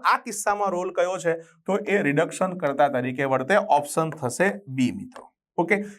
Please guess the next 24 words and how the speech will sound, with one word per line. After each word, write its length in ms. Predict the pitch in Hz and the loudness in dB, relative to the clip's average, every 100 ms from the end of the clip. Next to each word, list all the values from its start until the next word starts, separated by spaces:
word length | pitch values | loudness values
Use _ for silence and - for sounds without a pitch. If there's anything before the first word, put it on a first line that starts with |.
| - | 4
ચલો 160 | 190 - | 6 6
ત્યાર 240 | 175 190 208 | 4 4 0
પછી 300 | 214 165 160 160 - - 143 131 | -2 0 -2 -4 -12 -14 -12 -4
છેલ્લો 340 | 165 180 208 202 | 4 6 6 6
એમ 100 | 180 185 | 4 -2
સી 120 | 180 | -2
ક્યુ, 160 | 190 165 | 2 2
દસ 140 | 165 190 | 2 2
નંબરનો 320 | 185 190 175 | 2 4 2
એમ 100 | 165 | 2
સી 100 | 170 165 | 2 4
ક્યુ 120 | 147 | 4
જોઈએ. 260 | 139 147 185 - _ - _ _ - | 4 4 4 2 _ -20 _ _ 2
આવર્ત 580 | 147 165 214 269 240 - 196 - | 4 6 6 6 4 -4 -12 2
ત્રણ 340 | 214 226 208 120 - _ _ | 4 6 4 0 -8 _ _
સમૂહ 600 | - - 175 202 233 226 190 156 | -10 0 2 4 4 4 2 4
બે 160 | 190 196 135 - - - 156 | 6 6 4 -2 -14 -12 -6
ની 240 | 220 233 - 226 | -4 -4 2 4
એક 120 | 254 147 | 4 0
ધાતુ 340 | 131 151 - 190 190 147 | 0 0 0 -6 -4 -2
એમ 120 | 160 156 | -2 -4
છે, 140 | 160 160 - _ _ _ _ _ _ _ _ 160 170 | -8 -10 -16 _ _ _ _ _ _ _ _ 2 4
નાઇટ્રોજન 540 | 165 170 240 233 254 247 | 6 6 4 6 6 6
સાથે 300 | 226 233 | 2 4